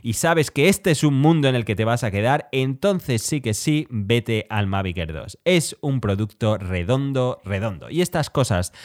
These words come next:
te das cuenta cuando llevas ya dos meses, como es casi mi caso. Y creedme que lo he probado exhaustivamente. De hecho, estoy de-, t-, dándole demasiadas vueltas al,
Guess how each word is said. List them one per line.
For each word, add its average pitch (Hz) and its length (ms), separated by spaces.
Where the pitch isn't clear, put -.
te 127 80
das 120 160
cuenta 98 360
cuando 95 220
llevas 90 380
ya 87 220
dos 92 260
meses, 90 380
como 76 320
es 95 200
casi 85 460
mi 82 220
caso. 147 300
Y 92 140
creedme 127 420
que 98 100
lo 104 80
he 110 60
probado 117 640
exhaustivamente. 110 1000
De 131 200
hecho, 202 260
estoy 160 320
de-, 143 220
t-, 139 260
dándole 147 380
demasiadas 123 440
vueltas 131 360
al, 95 140